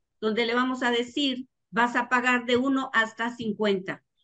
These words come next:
pero no le estamos informando a nuestros vecinos que tienen derecho de pagar solamente hasta un salario mínimo en el caso de ser jornalero, obrero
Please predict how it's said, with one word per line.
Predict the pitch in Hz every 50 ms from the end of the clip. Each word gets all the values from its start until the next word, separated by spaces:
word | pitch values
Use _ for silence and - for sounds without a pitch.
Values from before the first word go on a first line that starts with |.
| _ _ _
pero | - 254 247 247 269
no | 269 277 294 320 330
le | 330 320
estamos | 330 330 330 311 311 311 311 311
informando | 330 285 - 277 254 233 247 262 269 269 262 247 240 233 247 247 - _ _ _ _ _ _ _ _
a | - 220 220
nuestros | 220 220 226 226 214 220 - - 233 220 220 220 220 220 214 - - - _ _ _ _ _ _ _ _ _
vecinos | - 202 202 240 233 233 - 285 302 311 285 254 240 240 247 240 - _ _ _ _ _ _ _ _ _ _ _
que | - 240 240 247 247 247 - 247 -
tienen | - 269 311 311 311 330 320 311
derecho | 302 269 262 277 277 277 311 302
de | 277 277 247
pagar | - - 233 226 226 247 254 254 247
solamente | - - 311 302 320 311 311 302 285 302 294 - 269
hasta | 247 - - - 240 262
un | 294 349 359
salario | 349 339 294 285 285 277 277 285
mínimo | 277 277 285 294 302 320 392 415 427 - - _ _ _ _ -
en | - 214 220
el | 233 233 214
caso | 262 254 262 262 277
de | 262 254
ser | 247 240 247 240 247
jornalero, | 247 240 220 202 196 202 202 202 214 226 247 269 285 262
obrero | 240 208 208 226 254 277 294 330 359 403 - -